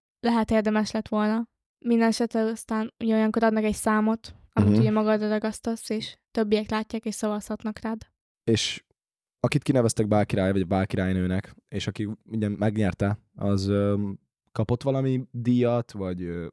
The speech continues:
Speaker 2: valamire extrára volt lehetősége?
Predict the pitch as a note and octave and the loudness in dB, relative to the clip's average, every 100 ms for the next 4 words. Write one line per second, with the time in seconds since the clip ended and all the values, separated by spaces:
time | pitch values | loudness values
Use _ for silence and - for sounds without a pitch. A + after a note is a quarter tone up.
0 | _ G2 A2+ G#2+ G2+ F#2 E2+ _ _ _ | _ -2 0 2 0 -2 -6 _ _ _
1 | G#2+ - - G2 F2+ F#2 G#2+ A2 G#2+ A2 | -4 -2 0 0 0 -2 0 0 0 0
2 | - A2 G#2 G#2+ G#2 | 0 0 2 2 0